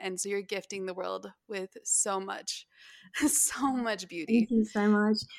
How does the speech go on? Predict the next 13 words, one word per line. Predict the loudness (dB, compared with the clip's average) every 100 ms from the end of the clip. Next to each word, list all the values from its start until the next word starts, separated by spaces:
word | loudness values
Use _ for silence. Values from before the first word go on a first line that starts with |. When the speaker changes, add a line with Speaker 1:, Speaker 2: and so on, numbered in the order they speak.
| -20 _ _
Speaker 2:
Yeah, | 6 8 10 8 6
it, | 4 2 2
I'm | 6 8
just, | 8 4 -2
it's | -2 4
the | 4
best | 8 6 6
decision | 2 6 8 12 12
I | 10 6
have | 6 2 -2 _ _
ever | 2 4 4
made, | 4 4 6 6
and | 4 0 0 0